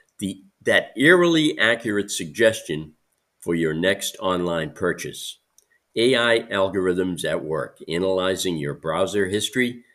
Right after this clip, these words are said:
and preferences to curate personalized recommendations. Spam filtering.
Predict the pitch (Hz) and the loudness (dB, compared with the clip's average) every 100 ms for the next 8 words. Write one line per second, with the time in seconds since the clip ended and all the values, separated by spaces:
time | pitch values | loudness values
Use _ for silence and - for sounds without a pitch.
0 | _ _ _ 135 151 147 104 - 90 - | _ _ _ 2 2 4 2 2 -6 -4
1 | 98 - - - - 127 135 135 139 - | -4 -4 -12 -12 -2 0 2 2 0 -6
2 | _ _ _ _ _ 107 113 - 113 107 | _ _ _ _ _ 0 0 0 -2 0
3 | 101 98 95 80 - 78 80 85 73 69 | 0 0 0 -4 -14 -6 -4 -4 -8 -6
4 | 64 64 - - - - _ _ _ _ | -8 -10 -14 -14 -18 -18 _ _ _ _
5 | _ - - 208 147 101 80 - 60 | _ -6 4 4 4 0 0 -4 -14